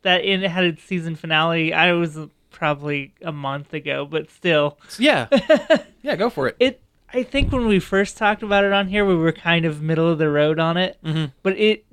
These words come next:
Speaker 1: it becomes fantastic. It's an amazing show. The writing is really clever in both that it's funny and that it is smart.
Speaker 2: Okay.
Speaker 1: Is
Speaker 2: I've,
Speaker 1: it
Speaker 2: I haven't watched any of it yet. I need to, though.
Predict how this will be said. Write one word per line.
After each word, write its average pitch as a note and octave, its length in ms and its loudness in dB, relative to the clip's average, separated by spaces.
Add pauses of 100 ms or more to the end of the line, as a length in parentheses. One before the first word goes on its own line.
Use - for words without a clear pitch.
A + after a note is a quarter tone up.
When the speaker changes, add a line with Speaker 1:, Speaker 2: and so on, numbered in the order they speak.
Speaker 1:
it A3+ 300 4
becomes G3+ 420 -6
fantastic. D3+ 1040 -6
It's D#3+ 180 -12
an E3 80 -4
amazing E3 680 -2
show. D3+ 540 2 (480)
The E3+ 120 2
writing E3+ 460 2
is D#3+ 200 -4
really E3+ 420 0
clever F3+ 640 0 (400)
in F3+ 220 0
both F3+ 280 2
that E3+ 140 0
it's E3 220 -4
funny F3 500 -4
and F3+ 360 -2
that E3 140 2
it E3 240 -4 (260)
is G3 160 -4
smart. D#3 480 -2 (440)
Speaker 2:
Okay. E3 360 0 (460)
Speaker 1:
Is G3+ 80 -2
Speaker 2:
I've, G3+ 200 2
Speaker 1:
it - 200 -20
Speaker 2:
I F3+ 120 0
haven't D#3+ 340 -2
watched C3+ 340 -2
any B2+ 160 -4
of A2+ 100 -6
it F#2+ 60 -10
yet. A#2 140 -6
I D3 80 2
need F3+ 220 0
to, G#2+ 100 -10
though. C#2 260 -14